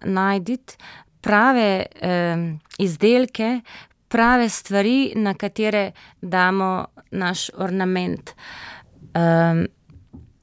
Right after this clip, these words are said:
in temu posvečam zelo veliko svoje pozornosti, da to ni kar vse povsod, eh, in vesela sem tudi,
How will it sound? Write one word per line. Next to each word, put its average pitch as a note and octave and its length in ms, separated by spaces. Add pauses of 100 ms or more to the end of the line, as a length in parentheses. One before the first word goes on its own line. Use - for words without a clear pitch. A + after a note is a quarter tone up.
(140)
in F#3+ 80
temu B3 300
posvečam A3+ 600
zelo G3+ 600 (220)
veliko G3 400
svoje F3+ 380
pozornosti, E3+ 800 (260)
da G3 140
to B3 240
ni A#3 180
kar A3 300
vse G3 300
povsod, G#3 640 (480)
eh, F#3 460 (200)
in F3+ 440 (120)
vesela G#3+ 460
sem F#3 220
tudi, F3+ 420